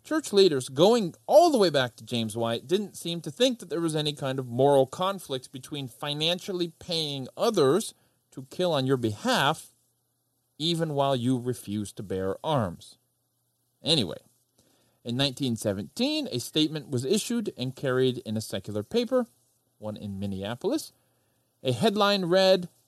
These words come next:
"Will not fight, but will brave dangers to work for American government." Five points were outlined, the last of which read,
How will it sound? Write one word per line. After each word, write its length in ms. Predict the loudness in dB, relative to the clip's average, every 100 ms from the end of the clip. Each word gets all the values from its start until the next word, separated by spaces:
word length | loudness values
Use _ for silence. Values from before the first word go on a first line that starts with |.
| _ _ _ _ _ _ _ _ _
"Will 240 | 6 6
not 220 | 6 2
fight, 480 | 0 0 0 0 -8 -20 _ _ 0
but 220 | 2 4
will 220 | 4 4
brave 640 | 2 2 4 4 2 -2 0
dangers 560 | 0 0 -2 -2 -4
to 160 | -4 -6
work 400 | 0 0 0 -6
for 380 | _ -2 0 0 -4
American 600 | -6 -4 -4 -4 -8 -2
government." 440 | 0 0 -6 -12 _ _ _ _ _ _ _ _ _ _
Five 340 | -6 -2 -2 -2
points 440 | -2 -2 -6 -6
were 160 | -4 -2
outlined, 540 | -4 -4 -4 -6 -12 _ _ _ _ _ _ _ _ _ _ _
the 100 | -4
last 320 | 0 0 -2
of 80 | 0
which 180 | 0 0
read, 360 | 0 2 0